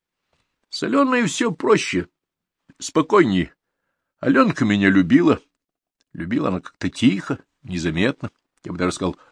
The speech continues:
равномерно. Она была матерью и женой в одном лице. Знаете, она из тех женщин, которые при всей своей мягкости и уступчивости всегда умеют настоять на своём.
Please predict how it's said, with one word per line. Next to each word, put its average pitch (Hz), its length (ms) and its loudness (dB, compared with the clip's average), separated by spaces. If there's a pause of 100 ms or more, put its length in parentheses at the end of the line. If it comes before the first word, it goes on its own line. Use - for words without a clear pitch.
равномерно. 95 720 2 (920)
Она 98 160 -2
была 98 180 4
матерью 107 600 2
и 95 40 2
женой 104 280 2
в 101 40 2
одном 104 260 -2
лице. 98 360 -2 (360)
Знаете, 117 640 0
она 160 360 2 (480)
из 143 260 0
тех 160 260 4
женщин, 180 560 0
которые 175 460 2
при 170 260 -4
всей 202 300 -2
своей 175 340 0
мягкости 180 720 -2 (300)
и - 140 0
уступчивости 175 880 -2
всегда 165 380 0
умеют 175 360 2
настоять 170 480 -2
на 160 80 -2
своём. 95 400 0